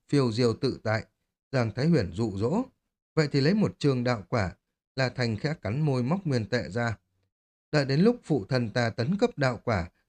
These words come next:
thì có thể sưu tập càng nhiều tài nguyên, kiếm được nhiều tiền hơn." "Không tồi, đột phá đạo quả có thể kiếm được nhiều tiền." Mấy vị gia chủ còn lại cũng gật đầu.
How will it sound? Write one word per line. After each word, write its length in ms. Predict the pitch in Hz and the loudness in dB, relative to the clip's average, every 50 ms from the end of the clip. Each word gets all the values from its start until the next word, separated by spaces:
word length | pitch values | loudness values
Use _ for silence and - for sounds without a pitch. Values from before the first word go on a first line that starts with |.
| _ - | _ 0
thì 100 | 160 156 | 0 0
có 120 | - 220 | 2 0
thể 180 | - 196 139 110 | 0 0 0 -2
sưu 240 | - - 208 202 202 - | -2 -2 -2 0 0 0
tập 180 | 143 117 - _ - | -2 -2 -4 _ -4
càng 220 | 120 113 113 113 | -2 0 0 0
nhiều 140 | 113 107 98 | 0 0 0
tài 220 | - - 98 90 | 0 -2 -2 -2
nguyên, 280 | 85 104 123 131 120 104 - _ _ _ | 0 -2 -2 -2 -2 -4 -8 _ _ _
kiếm 240 | - 127 123 170 220 | 0 2 2 2 2
được 160 | 220 - - | 0 0 0
nhiều 160 | 123 117 104 | 0 -2 -2
tiền 220 | 95 - 110 98 87 | 0 -2 -2 -2 -2
hơn." 280 | 98 117 139 143 123 107 _ _ _ _ _ _ _ _ _ _ _ _ _ _ _ _ _ - | 0 0 0 0 -2 -4 _ _ _ _ _ _ _ _ _ _ _ _ _ _ _ _ _ -4
"Không 200 | 131 123 120 110 | -4 -4 -2 -2
tồi, 300 | - 107 107 101 90 78 - _ _ - | -2 0 0 0 0 -2 -8 _ _ -2
đột 180 | 135 147 147 - | 0 0 0 0
phá 200 | - - 135 185 | -2 -2 0 0
đạo 240 | 208 208 160 120 101 - | 2 2 0 0 -2 -2
quả 200 | - 113 92 82 | -2 -2 -2 -2
có 160 | - - 170 | -2 -4 -4
thể 140 | 175 - 113 | -2 -2 -4
kiếm 280 | - - - 117 160 202 | -4 -2 -2 0 2 2
được 200 | 208 147 - 117 | 0 0 0 -2
nhiều 180 | 117 110 98 92 - | -2 -2 -2 -2 -2
tiền." 240 | 117 110 98 85 - _ _ _ _ _ _ _ _ - | 0 0 0 -2 -4 _ _ _ _ _ _ _ _ 0
Mấy 120 | 208 226 | 2 2
vị 200 | 202 180 143 123 | 2 2 0 0
gia 160 | 113 131 131 | -2 -4 -4
chủ 260 | 127 - 139 113 95 | -2 0 0 0 0
còn 300 | - - - 107 98 95 | -2 -2 -2 -2 0 0
lại 160 | 101 104 101 101 - | 0 -2 -2 -4 -6
cũng 120 | 143 180 | -6 -4
gật 260 | 175 170 120 - _ | -2 -2 -2 -4 _
đầu. 280 | - 107 98 95 87 | -6 -4 -2 -2 -4